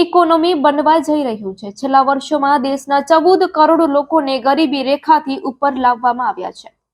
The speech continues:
ભારત ઓટોમોબાઈલ સેક્ટરમાં ત્રીજા નંબરનું સ્થાન ધરાવે છે.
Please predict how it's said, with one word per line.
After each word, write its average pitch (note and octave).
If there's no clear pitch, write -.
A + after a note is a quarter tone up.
ભારત C#4+
ઓટોમોબાઈલ F#4
સેક્ટરમાં F4
ત્રીજા F4
નંબરનું F4
સ્થાન E4
ધરાવે G#3
છે. -